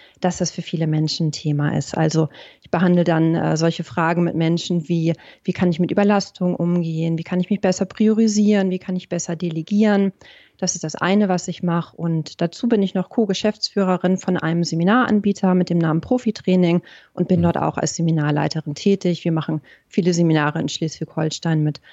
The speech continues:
Speaker 1: momentan siebzehn Trainern und Kooperationspartnern.
Speaker 2: Mhm. Und du hast nebenberuflich, äh, damit auch schon angefangen, ne, als du bei der Hochschule gearbeitet hast?
Speaker 1: Ja, genau. Ich hab mir das nach und nach aufgebaut und, äh, ich weiß, dass du ja auch eine ähnliche Strategie gefahren hast mit deiner
Speaker 2: <laughs> Ja.
Speaker 1: Selbstständigkeit. Und das ist auch was, was ich jedem empfehlen würde,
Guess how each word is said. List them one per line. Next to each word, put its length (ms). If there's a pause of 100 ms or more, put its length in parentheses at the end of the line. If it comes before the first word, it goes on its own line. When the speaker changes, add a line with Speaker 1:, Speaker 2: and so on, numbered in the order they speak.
(260)
Speaker 1:
momentan 420
siebzehn 400
Trainern 400
und 180
Kooperationspartnern. 1200 (320)
Speaker 2:
Mhm. 340 (260)
Und 220
du 120
hast 280
nebenberuflich, 1000
äh, 220
damit 340
auch 180
schon 260
angefangen, 560
ne, 120
als 160
du 100
bei 100
der 80
Hochschule 340
gearbeitet 480
hast? 300 (200)
Speaker 1:
Ja, 360
genau. 480 (300)
Ich 60
hab 100
mir 100
das 220
nach 320
und 120
nach 180
aufgebaut 800
und, 400
äh, 120
ich 140
weiß, 160
dass 140
du 100
ja 160
auch 160
eine 100
ähnliche 320
Strategie 600
gefahren 420
hast 160
mit 140
deiner 180
Speaker 2:
<laughs> 20
Ja. 40
Speaker 1:
Selbstständigkeit. 800
Und 160
das 160
ist 100
auch 160
was, 220
was 100
ich 160
jedem 240
empfehlen 640
würde, 320